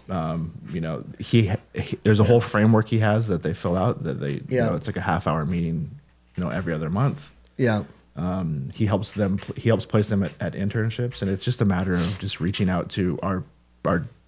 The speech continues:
Speaker 1: our volunteer directors, who were, like, the heartbeat of this whole thing,
Speaker 2: Right.
Speaker 1: right? Like,
Speaker 2: Right.
Speaker 1: I can,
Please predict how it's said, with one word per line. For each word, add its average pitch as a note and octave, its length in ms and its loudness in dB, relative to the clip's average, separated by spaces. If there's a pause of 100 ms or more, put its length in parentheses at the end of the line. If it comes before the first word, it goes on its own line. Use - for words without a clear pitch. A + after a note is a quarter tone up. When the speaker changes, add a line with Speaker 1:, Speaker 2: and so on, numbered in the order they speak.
(340)
Speaker 1:
our G#2 100 4
volunteer A2 420 6
directors, G2+ 460 4
who G#2 120 0
were, F2+ 180 2
like, F2+ 200 -2
the G#2 80 -6
heartbeat F#2+ 380 0
of F2 120 0
this F2 120 -2
whole - 160 -2
thing, F#2+ 320 -2 (200)
Speaker 2:
Right. G#2 180 -2
Speaker 1:
right? F#2+ 180 4
Like, - 300 0
Speaker 2:
Right. A2 240 -4 (120)
Speaker 1:
I A2+ 140 2
can, A2 260 4